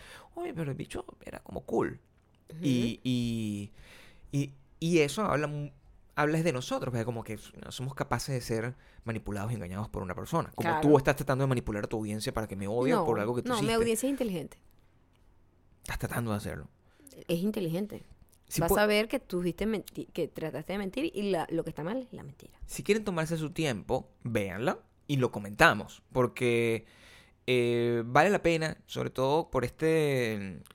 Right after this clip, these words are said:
Speaker 1: con todo lo que nosotros hemos hablado de YouTube aquí, es una, además un estudio sociológico, diría yo,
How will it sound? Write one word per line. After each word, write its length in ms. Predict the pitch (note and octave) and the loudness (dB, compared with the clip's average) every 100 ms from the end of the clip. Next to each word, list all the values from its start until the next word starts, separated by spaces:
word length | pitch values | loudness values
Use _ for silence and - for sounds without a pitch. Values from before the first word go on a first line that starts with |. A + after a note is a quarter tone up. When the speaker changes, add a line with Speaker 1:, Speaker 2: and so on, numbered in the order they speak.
| - | -4
Speaker 1:
con 260 | C3+ C3+ | -2 0
todo 200 | D#3+ G3+ | 2 2
lo 80 | G3 | 2
que 80 | D#3 | -2
nosotros 340 | C#3 - D#3+ | -4 -4 -2
hemos 200 | D#3+ D#3 | 0 2
hablado 340 | B2+ B2+ C#3 D3 | 2 2 2 2
de 100 | B2+ | 0
YouTube 280 | A#2+ B2+ | 0 -2
aquí, 260 | C3 C#3 C#3+ | -2 -2 -2
es 100 | C#3 | 0
una, 220 | D#3 D#3+ | 0 0
además 340 | C#3 C3 C#3 - | 2 2 0 -4
un 140 | D3 | -6
estudio 600 | D3 - D3+ D3 D3 C#3+ - _ _ _ _ _ _ - _ _ | -4 0 0 2 0 -2 -8 _ _ _ _ _ _ -20 _ _
sociológico, 800 | - - A2 G2 G2+ C#3+ D3+ A2+ | -10 -6 -4 -2 4 4 4 0
diría 300 | G2+ G2 G2+ | -2 0 -2
yo, 260 | G2 F2 - | -2 -4 -6